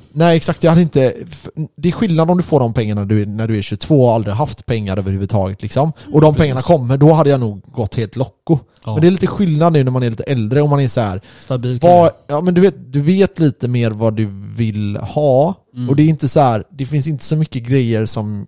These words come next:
Speaker 1: jag inte kan få idag som jag inte har. Jag hade velat köpa kanske båtar, och, kanske någon båt eller så, liksom.
Speaker 2: Ja, du vill
Speaker 1: Någon
Speaker 2: det.
Speaker 1: sommarstuga.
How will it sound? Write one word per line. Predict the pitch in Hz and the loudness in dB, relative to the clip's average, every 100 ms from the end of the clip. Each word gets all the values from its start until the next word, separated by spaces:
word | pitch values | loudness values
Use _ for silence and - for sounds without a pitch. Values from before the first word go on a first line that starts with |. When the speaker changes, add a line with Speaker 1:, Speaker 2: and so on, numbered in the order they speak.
| _ - | _ -4
Speaker 1:
jag | 120 | -2
inte | 127 113 104 - 131 | -2 -4 -8 -6 -6
kan | - 123 | -4 -6
få | - - 190 180 | -6 2 4 6
idag | 160 120 104 101 | 4 4 2 0
som | 117 101 104 | -6 -6 -4
jag | 104 107 | -4 -4
inte | 98 92 - | -6 -10 -10
har. | 90 165 104 | 0 2 2
Jag | 107 135 | 0 -2
hade | 156 | -2
velat | 123 110 - | -2 -6 -8
köpa | - 117 104 104 | -6 -4 -4 -6
kanske | 104 101 | -6 -8
båtar, | 98 113 101 101 - 104 | -4 -4 -4 -6 -8 -6
och, | 104 110 - | -4 -6 -4
kanske | 123 110 | -4 -4
någon | 107 | -2
båt | 107 117 113 - | 2 2 0 -4
eller | 98 | -8
så, | 90 87 | -6 -8
liksom. | 85 107 135 - | -8 -6 -8 -8
Speaker 2:
Ja, | - 127 | -12 -8
du | 127 | -4
vill | 135 | 2
Speaker 1:
Någon | 160 | 4
Speaker 2:
det. | |
Speaker 1:
sommarstuga. | 160 127 113 101 104 | 4 0 -2 -2 -2